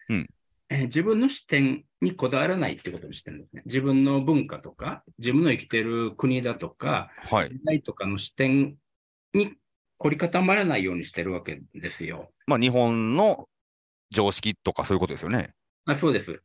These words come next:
Speaker 2: だからこの、これを食べるのは野蛮だとか、
Speaker 1: うん。
Speaker 2: これを食べるのは残酷だとか、あの、これ、こ-、こんなもん美味しいわけないやないのっていう、
Speaker 1: はい。
Speaker 2: とか、が思ってしまいがちですけど、それは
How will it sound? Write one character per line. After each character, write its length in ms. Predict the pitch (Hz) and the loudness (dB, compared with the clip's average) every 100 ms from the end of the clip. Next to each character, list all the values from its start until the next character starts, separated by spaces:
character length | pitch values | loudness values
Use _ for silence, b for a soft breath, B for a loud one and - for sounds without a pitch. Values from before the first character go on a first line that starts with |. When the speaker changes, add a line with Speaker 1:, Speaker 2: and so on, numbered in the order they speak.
| - | -4
Speaker 2:
だ 80 | 170 | 0
か 120 | 131 | 0
ら 80 | 113 | 0
こ 140 | - | 2
の、 300 | 143 139 139 | 4 6 4
こ 160 | 139 165 | 2 2
れ 60 | 170 | 2
を 20 | |
食 160 | 127 | 2
べ 80 | 110 | -2
る 60 | 110 | -2
の 80 | 92 | -2
は 40 | |
野 140 | 90 | -2
蛮 220 | 104 110 113 | -2 -2 -2
だ 120 | 85 | -4
と 140 | - _ | -6 _
か、 360 | - 151 95 - B B | -2 -2 -2 -6 B B
Speaker 1:
う 40 | |
ん。 160 | 110 85 | 0 0
Speaker 2:
こ 60 | - | -2
れ 100 | 143 | 2
を 40 | 143 | 2
食 180 | 139 113 | 0 0
べ 100 | 123 | 2
る 60 | |
の 80 | 135 | 2
は 80 | 95 | 0
残 180 | 113 107 | -4 -4
酷 180 | 101 104 | -6 -4
だ 120 | 104 | -4
と 160 | 90 | -6
か、 240 | - - 98 | -10 -4 -2
あ 60 | |
の、 240 | 110 104 95 | 0 -2 -2
こ 140 | - | -2
れ、 100 | 113 - - | -4 -6 -12
こ-、 160 | - 120 | -8 -2
こ 140 | 143 | 2
ん 60 | 143 | 4
な 60 | |
も 120 | 135 | 2
ん 20 | 104 | 0
美 60 | |
味 40 | 104 | 0
し 100 | 143 | 0
い 40 | |
わ 80 | 123 | 0
け 100 | 95 | -2
な 140 | 87 | -2
い 40 | 117 | -2
や 80 | 87 | -2
な 100 | 85 | -4
い 60 | |
の 80 | 76 | -8
っ 20 | - _ b b - - | -18 _ b b -4 0
て 40 | 120 | 2
い 100 | 127 | 0
う、 40 | |
Speaker 1:
は 60 | 123 | -2
い。 40 | - - | -12 -8
Speaker 2:
と 80 | - | -6
か、 420 | 117 104 - 82 _ B B B B B _ - _ _ | -2 -2 -2 -10 _ B B B B B _ -20 _ _
が 100 | 135 | 2
思 160 | 151 202 | 4 4
っ 40 | |
て 100 | 202 | 2
し 120 | 190 | 2
ま 100 | 185 | 4
い 60 | 185 | 4
が 100 | 170 | 2
ち 80 | - | 0
で 120 | 160 | -2
す 100 | - | 0
け 80 | 117 | -4
ど、 80 | 107 | -2
そ 100 | |
れ 80 | |
は 60 | 196 | 0